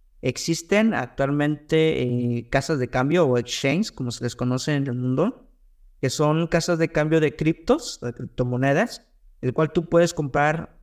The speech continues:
mediante tu dinero fiat, eh, puedes comprar Bitcoin o utilizar otras criptos para llegar a, a, este,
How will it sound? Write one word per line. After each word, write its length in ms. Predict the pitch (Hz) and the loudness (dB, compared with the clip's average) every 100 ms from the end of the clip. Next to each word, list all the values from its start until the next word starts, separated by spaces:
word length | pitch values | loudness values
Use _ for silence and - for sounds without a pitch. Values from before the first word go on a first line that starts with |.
| _ | _
mediante 380 | 143 127 123 120 | -2 0 0 -2
tu 140 | - | -2
dinero 320 | 123 127 156 170 | -2 0 0 0
fiat, 460 | - 165 233 - - - - _ 139 | 2 4 2 -2 -20 -20 -20 _ -2
eh, 380 | 123 123 123 123 | 0 2 0 0
puedes 220 | 131 - | 0 0
comprar 360 | 135 127 120 | -4 -4 -2
Bitcoin 420 | 143 190 - 254 349 - - - _ _ _ - | 0 0 2 0 0 -10 -20 -20 _ _ _ -2
o 140 | 160 | 0
utilizar 420 | 180 180 160 175 | 2 0 2 2
otras 300 | 175 175 170 | 2 2 -2
criptos 360 | - - 170 - | -2 -4 -6 -4
para 340 | 143 135 123 | -2 0 0
llegar 380 | 120 127 127 131 | 0 0 2 0
a, 320 | 135 120 - | 0 -2 -6
a, 200 | - 127 | -6 -4
este, 960 | 123 - - 135 127 120 117 - - | -4 -8 -6 -2 0 0 -2 -6 -12